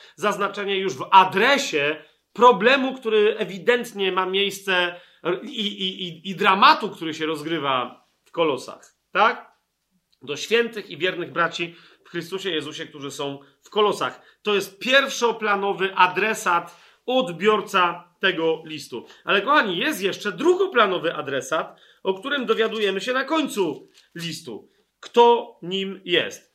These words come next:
W czwartym rozdziale listu do Kolosan czytamy mianowicie w szesnastym wersecie: „A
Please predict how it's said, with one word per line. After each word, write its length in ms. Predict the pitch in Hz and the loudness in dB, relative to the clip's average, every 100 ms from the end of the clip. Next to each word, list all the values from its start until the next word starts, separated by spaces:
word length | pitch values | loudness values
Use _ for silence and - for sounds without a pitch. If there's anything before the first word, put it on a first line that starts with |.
| _ | _
W 60 | |
czwartym 400 | - 262 294 269 | -2 -2 -2 -2
rozdziale 500 | 233 180 208 196 175 | -4 -4 -4 -4 -4
listu 220 | 175 165 160 | -4 -12 -10
do 100 | 160 | -8
Kolosan 400 | 254 302 233 202 | -6 -4 -6 -6
czytamy 640 | 202 220 190 196 190 _ _ _ _ _ | -4 -2 0 -4 -4 _ _ _ _ _
mianowicie 680 | 175 185 165 160 208 254 254 _ _ _ _ _ _ _ _ _ - _ _ _ _ | -4 -2 -4 -4 -4 -4 -6 _ _ _ _ _ _ _ _ _ -20 _ _ _ _
w 60 | - | -6
szesnastym 760 | 190 214 226 220 185 170 - _ _ _ | -2 2 2 2 -2 -2 -10 _ _ _
wersecie: 800 | 160 180 294 277 185 185 220 - _ _ _ _ _ _ 202 | 0 2 4 2 4 2 2 -6 _ _ _ _ _ _ 2
„A 220 | 196 | 4